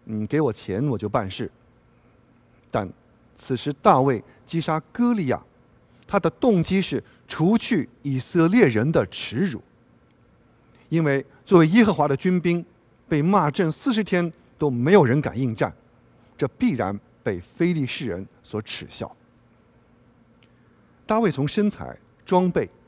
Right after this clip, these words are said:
作战经验各个方面来看，大卫与歌利亚其实都没有什么可比性。可是从属灵战争的角度来看，大卫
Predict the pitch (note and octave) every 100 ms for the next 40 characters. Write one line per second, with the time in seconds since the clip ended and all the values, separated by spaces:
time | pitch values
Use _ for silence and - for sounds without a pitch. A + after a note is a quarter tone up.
0 | _ _ G3+ C3+ D3+ A#2+ - F3 E3+ A2+
1 | _ _ _ _ - A#3+ D#3+ D#3 D3 C#3
2 | G#2 G#2 C#3+ G2 - _ _ _ _ C#3+
3 | C#3 B2+ A#2 - D#3+ C#3+ B2+ G#2+ - _
4 | - D3+ E3 G3 E3+ E3 G#3 C3+ A2 A#2+
5 | C#3 C3+ F#2 - E2+ - _ _ _ _
6 | _ _ _ _ _ _ _ D#3 D#3 A3
7 | - _ _ _ _ - G#3+ B3 - D3
8 | A#2+ A#2+ F#3 G#3+ E3 G3 F#3+ D#3 A2 C3
9 | B2 B2 C#3+ G2 _ _ _ _ _ _
10 | - G2+ A2 F2+